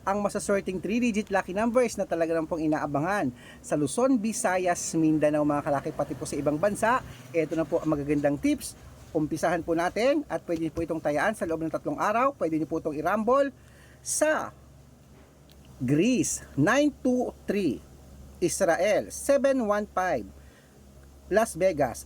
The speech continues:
eight two zero, Saudi, six nine four, Japan, four three seven, Italy, two two five,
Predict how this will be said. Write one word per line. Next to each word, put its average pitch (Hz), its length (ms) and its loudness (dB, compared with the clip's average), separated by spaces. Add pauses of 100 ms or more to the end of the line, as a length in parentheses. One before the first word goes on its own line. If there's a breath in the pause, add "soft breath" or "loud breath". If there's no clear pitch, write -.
eight 269 320 0
two 240 160 0
zero, 185 560 -2
Saudi, 156 640 0
six - 400 -2
nine 214 240 0
four, 160 400 0
Japan, 147 560 -2 (480 loud breath)
four 277 160 4
three 254 240 -8
seven, 190 480 -2 (160)
Italy, 160 480 -2 (320 soft breath)
two 277 240 2
two 247 240 0
five, 151 320 2